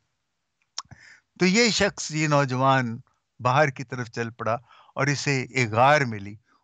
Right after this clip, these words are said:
उसमें निस्बतन इसे लगा कि शायद यहाँ इसको जगह मिल जाएगी, ये अंदर दाखिल हुआ। तो जब ये उस गार में दाखिल हुआ तो देखा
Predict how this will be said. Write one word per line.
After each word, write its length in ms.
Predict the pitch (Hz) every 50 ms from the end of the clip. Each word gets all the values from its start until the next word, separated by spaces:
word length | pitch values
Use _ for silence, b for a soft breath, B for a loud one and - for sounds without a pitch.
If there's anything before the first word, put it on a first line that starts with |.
| _
उसमें 540 | 139 120 - - 135 131 127 123 117 113 120 - _ _ _ _ _ - 131
निस्बतन 480 | 135 123 135 135 151 147 165 156 151
इसे 200 | 143 - - 147
लगा 400 | 135 127 123 120 117 131 135 135
कि 180 | 117 - 131 120
शायद 320 | - - 113 113 113 110 110
यहाँ 200 | 120 113 107 113
इसको 420 | 113 - - - - 107 101 135 b b b b
जगह 340 | - 107 113 117 123 123 117
मिल 300 | 113 107 104 101 101 101
जाएगी, 300 | 98 104 113 113 104 107
ये 120 | 110 113 113
अंदर 260 | 110 107 104 113 113
दाखिल 460 | 101 92 104 104 98 98 - 104 92 87
हुआ। 200 | 98 98 104 113 B B B B B B B B
तो 60 | 139
जब 200 | 127 170 180 180
ये 100 | 208 214
उस 160 | 220 180 - 147
गार 280 | 127 135 147 170 190
में 160 | 202 180 151
दाखिल 360 | 123 127 127 123 117 147 139 127
हुआ 100 | 123 131
तो 100 | 143 143
देखा 400 | 117 123 135 131 - 143 160